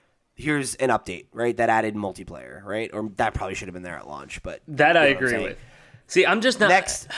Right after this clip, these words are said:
Speaker 2: I'm not, I'm not
Speaker 1: next
Speaker 2: so
Speaker 1: month it's Zelda.
Speaker 2: Yeah.
Speaker 1: Next month it's Koopa Kids.
Speaker 2: Yeah.
Speaker 1: Next month it's this. Next month it's this. You know, and, like, putting a huge update out now when everybody's already moved on,
Speaker 2: Mm.
Speaker 1: I don't think is gonna bring people back.
Speaker 2: Right.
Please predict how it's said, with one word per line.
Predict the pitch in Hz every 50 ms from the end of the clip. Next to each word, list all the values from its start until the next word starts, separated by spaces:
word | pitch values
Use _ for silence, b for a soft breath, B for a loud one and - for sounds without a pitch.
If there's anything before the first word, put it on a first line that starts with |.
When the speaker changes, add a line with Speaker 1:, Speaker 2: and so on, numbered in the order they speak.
| B 180
Speaker 2:
I'm | 196
not, | 208 214 233 233 -
I'm | 196 196
not | 208 214 233 226
Speaker 1:
next | 160 185 190 226
Speaker 2:
so | 208 190
Speaker 1:
month | 196 190 160 180
it's | 170 139
Zelda. | 123 135 151 143 135 117 90 82 67 - - -
Speaker 2:
Yeah. | - 127 135 151
Speaker 1:
Next | 160 - -
month | 190 170 156 160
it's | 147 -
Koopa | - - 151 135 - - -
Kids. | - - - 76 - -
Speaker 2:
Yeah. | - -
Speaker 1:
Next | 127 143 160 - - 165
month | 175 175 175 175 - 175
it's | 170 160 - - - - _ -
this. | 156 147 - - - - - 139
Next | 139 147 160 - -
month | 180 180 175 170 175
it's | 165 - 143 135
this. | 139 147 123 - - - -
You | 131 131
know, | 139 151 156
and, | 156 151
like, | 147 139 127 120 - - - _ _ _ _ _ - 87 87 87 85 87 - _ _ - - _ _ _ - - - 135 135 -
putting | - - 190 208 233 208
a | 196 156
huge | - - - 190 214 220 175 208
update | 202 185 - 196 190 190
out | 185 185 175 135
now | 127 139 147 160 160
when | 156 147
everybody's | 143 143 147 147 147 147 135
already | 139 143 147 139
moved | 127 127 131 135 123 120
on, | 113 123 135 143 156 165
Speaker 2:
Mm. | 151
Speaker 1:
I | 135 135
don't | 127 120 120 120
think | 131 117 -
is | 117 110
gonna | - 117 107
bring | 98 104 101
people | 98 107 - - - -
back. | 107 110 98 - - - -
Speaker 2:
Right. | 135 123 110 101 87 -